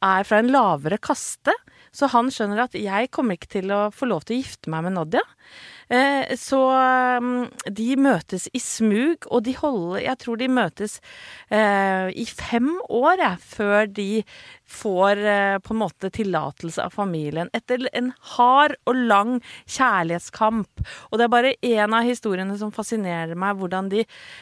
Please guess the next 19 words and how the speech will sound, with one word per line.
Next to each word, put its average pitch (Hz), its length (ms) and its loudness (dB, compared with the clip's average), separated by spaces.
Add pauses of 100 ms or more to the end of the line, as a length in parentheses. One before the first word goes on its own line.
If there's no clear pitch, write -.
(100)
eh, 185 540 0 (480)
skulle 214 360 -4
da 196 180 2
dra 180 160 -2
på 208 160 -4
dagstur. - 480 -6
De 208 200 -4
kunne 214 240 -2
jo 190 100 -2
aldri 185 320 -2 (220)
sove 180 400 0
over 139 160 -8
noe 147 140 -6
sted, 254 240 -4
så 226 120 -10
de 202 120 -4
dro 185 180 -4
på - 140 -10
dagsturer. 185 600 -4